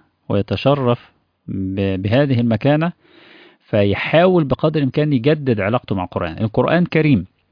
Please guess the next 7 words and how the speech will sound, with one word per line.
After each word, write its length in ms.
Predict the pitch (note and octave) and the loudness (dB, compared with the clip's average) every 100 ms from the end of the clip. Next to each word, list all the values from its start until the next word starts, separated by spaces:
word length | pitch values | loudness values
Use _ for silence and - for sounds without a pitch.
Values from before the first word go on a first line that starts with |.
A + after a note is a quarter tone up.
| _ _ _ _ _ _ _ _ | _ _ _ _ _ _ _ _
ومن 240 | A2 A#2+ | 2 2
كرمه 640 | A2 C#3 D#3 D#3 D#3+ E3 D#3 | 2 2 2 4 2 2 2
ما 320 | A2 C#3+ C#3+ | 4 4 4
أقبل 400 | - - B2 C3 | 2 0 2 2
عليه 600 | B2 A2 B2+ C#3+ A#2 - | 2 2 2 2 0 -2
إنسان 840 | A2 G2 - C3+ C#3+ A#2 G2+ F#2+ G2 | -2 -2 0 4 4 2 0 -2 0
بصدق 540 | A2 - G3 - - | 0 2 0 -2 -16